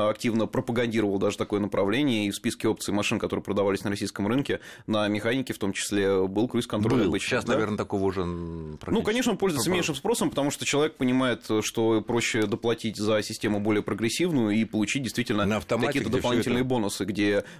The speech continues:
Speaker 1: м, ав-, машина уже может или сама тормозить, и сама ускоряться, ну, то есть то, что мы называем активным или адаптивным круиз-контролем.
Speaker 2: Мы к этому сейчас перейдем.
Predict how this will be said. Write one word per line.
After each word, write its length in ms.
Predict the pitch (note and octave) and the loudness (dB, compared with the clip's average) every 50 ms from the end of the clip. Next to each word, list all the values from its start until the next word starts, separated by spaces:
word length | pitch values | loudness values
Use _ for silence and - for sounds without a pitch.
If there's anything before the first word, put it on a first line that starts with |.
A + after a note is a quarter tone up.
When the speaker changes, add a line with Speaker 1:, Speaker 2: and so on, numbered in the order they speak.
| - | -8
Speaker 1:
м, 140 | - G2+ G2 | -2 0 0
ав-, 120 | G#2+ A2 | 0 0
машина 320 | - B2 - A#2 - C#3 A#2 | 0 0 0 0 0 2 2
уже 140 | A2+ A2+ A#2 | 2 2 2
может 260 | A#2 A#2 A2 G2+ - | 2 2 2 0 0
или 80 | B2 | -2
сама 300 | A2+ - - A#2 A2+ G#2+ | -2 0 0 0 0 0
тормозить, 420 | G2+ - A2 A2 G#2+ B2 D#3+ D#3+ - | 0 0 0 0 0 0 0 -2 -4
и 20 | |
сама 280 | - - G#2+ G#2 G#2+ G#2 | -4 -2 0 0 0 0
ускоряться, 500 | G2 - - G#2 A2+ C3+ C#3 - - G#2+ | 0 -2 0 0 0 0 0 -2 -2 -2
ну, 100 | A#2 A#2 | 0 0
то 80 | - | 0
есть 120 | G#2+ G#2 - | -2 -2 -2
то, 60 | A#2+ | -4
что 120 | - - | -4 -2
мы 120 | G#2 G2+ G#2 | -2 0 0
называем 420 | G#2 F#2+ G#2 G#2 A2 A2 G2+ G2+ | 0 0 0 2 0 0 0 -2
активным 400 | G2+ - - A2 G#2+ A2 G#2 G2+ | -4 -4 -2 -2 0 2 2 2
или 80 | G2+ G2 | 2 2
адаптивным 420 | G2+ G#2 G2+ - G#2+ G2+ G2+ F#2+ | 0 0 0 -2 -2 -2 -2 -2
круиз-контролем. 360 | F2+ - - - A2+ B2 B2+ C3 | -2 -4 -4 -4 -2 -2 0 0
Speaker 2:
Мы 60 | C3+ | 0
к 60 | C#3+ | 0
этому 220 | D3 - C3 C3 A#2+ | -2 -2 -2 0 0
сейчас 140 | C3 A#2+ | -2 -2
перейдем. 480 | - - C#3 D3 D3+ C3+ C3 F#2 F2 E2+ | -2 0 0 0 0 2 0 0 0 -2